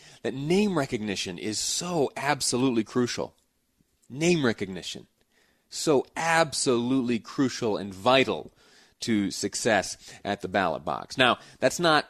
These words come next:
any type of negative commentary on, uh, you know, the, those casting ballots. I-, it's simply a reality. Y-, it is very difficult <laughs> to support someone about whom you know very, very little.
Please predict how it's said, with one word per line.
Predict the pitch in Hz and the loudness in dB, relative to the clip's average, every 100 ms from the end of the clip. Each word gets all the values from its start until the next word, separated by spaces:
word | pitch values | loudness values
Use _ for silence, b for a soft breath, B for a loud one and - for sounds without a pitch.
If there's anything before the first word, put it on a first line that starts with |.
| _ _ _ | _ _ _
any | 131 135 | -2 0
type | 113 127 123 | 0 -2 -2
of | 98 | -2
negative | 98 131 120 101 - | 0 0 0 -4 -6
commentary | - 143 117 101 - 95 95 117 | -2 0 0 -2 -4 -2 -2 0
on, | 92 92 90 80 | -2 -2 -8 -8
uh, | 92 | -8
you | 92 101 | -6 -6
know, | 98 | -6
the, | 98 92 107 113 | -4 -4 -6 -8
those | 110 120 110 - | 0 2 2 -2
casting | 123 120 - 95 | -2 0 0 0
ballots. | 127 123 95 - - _ _ _ _ _ _ _ _ - | 2 2 0 -4 -6 _ _ _ _ _ _ _ _ -4
I-, | |
it's | 139 135 127 - | 0 0 0 0
simply | 160 135 127 | 0 2 4
a | |
reality. | 110 127 151 98 71 _ B B B - | 4 2 0 0 -6 _ B B B -14
Y-, | 117 | -12
it | - 110 | -6 -2
is | 117 110 | 0 2
very | 143 | 2
difficult | 113 139 - - 107 - - _ _ _ | 4 2 2 0 0 0 -6 _ _ _
<laughs> | - 131 - | -6 -4 2
to | 139 | 2
support | 127 - 202 - | 2 4 6 6
someone | - 143 101 101 131 | 2 0 0 -2 -4
about | 127 123 139 - 143 | 0 4 4 4 4
whom | 143 127 | 2 4
you | 139 | 0
know | 131 113 | 0 2
very, | 131 120 110 127 | 2 0 -2 -2
very | 120 107 | 0 0
little. | 131 196 151 82 | -2 -2 -4 -4